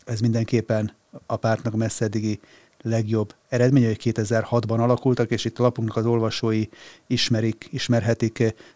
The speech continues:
jól a hollandiai politikust, mert hogy nyilatkozott is a lapunknak, sőt, volt kétezer-tizennyolcban, is mutatom a címlapon, volt egy régi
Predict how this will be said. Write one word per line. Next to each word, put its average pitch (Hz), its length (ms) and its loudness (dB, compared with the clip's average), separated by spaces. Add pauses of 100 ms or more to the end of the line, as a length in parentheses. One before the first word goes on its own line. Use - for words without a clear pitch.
jól 117 480 2
a - 80 -6
hollandiai 117 560 2
politikust, 131 840 0 (400)
mert 110 580 0
hogy 107 460 -2 (500)
nyilatkozott 110 580 0
is - 200 -4 (220)
a - 60 -4
lapunknak, 123 420 2
sőt, 113 300 2
volt 110 480 0 (260)
kétezer-tizennyolcban, 110 1120 -2
is 107 140 -8
mutatom 110 400 -4 (300)
a 107 80 -8
címlapon, 131 720 4 (220)
volt 131 140 4
egy 120 140 4
régi 117 440 4